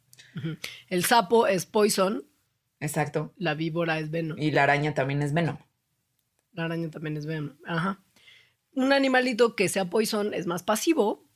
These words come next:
Speaker 1: porque hay que realmente como que tallarse en él para, para <laughs> que funcione su veneno. Y los venomos son mucho más activos en defenderse, o sea, realmente te atacan.
Speaker 2: Ujú.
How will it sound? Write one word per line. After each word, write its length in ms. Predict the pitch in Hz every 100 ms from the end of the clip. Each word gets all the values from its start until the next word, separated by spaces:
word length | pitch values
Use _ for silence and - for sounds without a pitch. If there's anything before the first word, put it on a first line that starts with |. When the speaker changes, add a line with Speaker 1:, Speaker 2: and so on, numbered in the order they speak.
| _
Speaker 1:
porque 260 | 175 160 175
hay 100 | 165
que 200 | 190 170
realmente 500 | 160 165 170 165 170
como 220 | 160 156
que 100 | 151
tallarse 500 | 156 160 175 175 190 175
en 200 | 165 170
él 140 | 170
para, 320 | 170 160 151 156 _ _
para 300 | 165 151 151
<laughs> 200 | 147 -
que 60 | 214
funcione 500 | - 180 185 185 185
su 100 | 180
veneno. 460 | 190 196 190 196 - - - _ _ _ _ 427 453
Y 440 | 233 214 226 247
los 300 | 247 247 208
venomos 520 | 208 262 226 190 226
son 360 | - - - 175
mucho 240 | 180 175 185
más 160 | 175
activos 360 | 175 165 160 156
en 100 | 170
defenderse, 420 | 180 247 302 185
o 40 |
sea, 140 | 151 175
realmente 420 | 175 165 151 -
te 80 | 175
atacan. 340 | 180 226 185
Speaker 2:
Ujú. 260 | 214 277 269